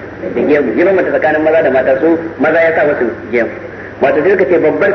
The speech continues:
siffar da ake a gane tsakanin mace da namiji shine wannan gashi na fuska.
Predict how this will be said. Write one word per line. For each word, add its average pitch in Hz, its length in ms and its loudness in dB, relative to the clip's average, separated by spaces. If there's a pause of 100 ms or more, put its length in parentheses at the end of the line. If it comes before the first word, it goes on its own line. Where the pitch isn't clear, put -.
siffar 226 320 2
da 160 80 2
ake 165 240 0
a 120 80 2
gane 151 280 2
tsakanin 143 360 0
mace 127 180 0
da 117 80 2
namiji 135 300 0
shine 135 160 4
wannan 120 280 2
gashi 127 240 0
na 107 80 -4
fuska. - 260 -6